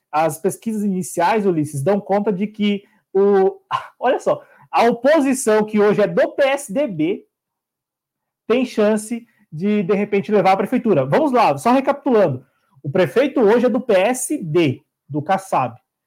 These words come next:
mas se elegeu pelo P S D B em dois mil e dezesseis. E hoje, quem pode ganhar as eleições é o P S D B, só que com outro cara, né?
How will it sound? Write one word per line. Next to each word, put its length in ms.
mas 340
se 120
elegeu 480
pelo 260
P 120
S 340
D 160
B 420
em 80
dois 180
mil 120
e 20
dezesseis. 600
E 140
hoje, 480
quem 200
pode 340
ganhar 300
as 80
eleições 420
é 60
o 40
P 200
S 360
D 140
B, 220
só 260
que 160
com 220
outro 360
cara, 460
né? 280